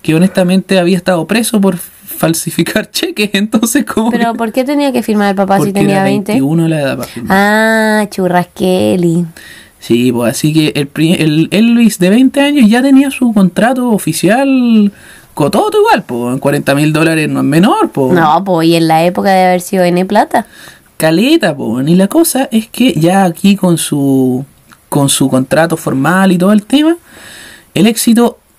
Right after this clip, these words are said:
Speaker 1: no se hace esperar.
Speaker 2: Oh, vaya.
Speaker 1: Wow. El cincuenta y seis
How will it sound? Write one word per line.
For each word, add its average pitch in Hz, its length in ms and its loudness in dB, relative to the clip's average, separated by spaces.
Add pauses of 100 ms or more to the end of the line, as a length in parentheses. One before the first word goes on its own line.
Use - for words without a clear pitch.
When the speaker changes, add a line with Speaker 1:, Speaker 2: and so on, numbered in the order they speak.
Speaker 1:
no 170 240 4
se 190 320 -2
hace - 380 -8
esperar. - 420 -12 (240)
Speaker 2:
Oh, 175 320 -6
vaya. 165 380 -6
Speaker 1:
Wow. - 160 -2 (580)
El 165 200 2
cincuenta 165 500 -2
y - 40 -2
seis 233 380 -2